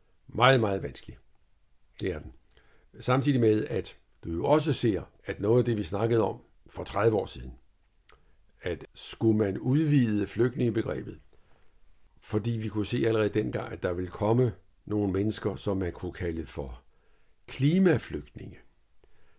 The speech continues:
De flygter, fordi eksistensmulighederne,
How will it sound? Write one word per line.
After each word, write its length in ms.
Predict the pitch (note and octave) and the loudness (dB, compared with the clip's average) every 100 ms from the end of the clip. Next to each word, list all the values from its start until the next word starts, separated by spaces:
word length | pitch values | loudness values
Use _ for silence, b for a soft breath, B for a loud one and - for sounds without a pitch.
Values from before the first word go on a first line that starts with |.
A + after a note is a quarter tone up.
| - - | -14 -8
De 100 | A2 | -6
flygter, 360 | - D3 - | -2 -2 -2
fordi 640 | B2+ A#2+ B2 B2 - - C3+ | -4 -2 -2 -4 -8 -8 -8
eksistensmulighederne, 1300 | - - - G#3 D#3 - C#3 A2 B2+ D3+ B2 A#2 | -6 -6 -2 -2 -4 -12 -6 -2 2 2 4 2